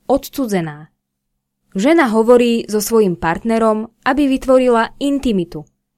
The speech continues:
a podnietila manželovo vcítenie sa a porozumenie, rovnako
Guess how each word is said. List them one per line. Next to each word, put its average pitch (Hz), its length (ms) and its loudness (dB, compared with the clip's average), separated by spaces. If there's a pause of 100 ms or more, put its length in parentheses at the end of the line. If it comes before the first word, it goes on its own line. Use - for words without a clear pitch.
(100)
a 180 160 -8
podnietila 269 640 0
manželovo 214 560 0
vcítenie 262 720 -4
sa 240 360 -6
a 240 100 -4
porozumenie, 175 800 -2 (260)
rovnako 190 640 0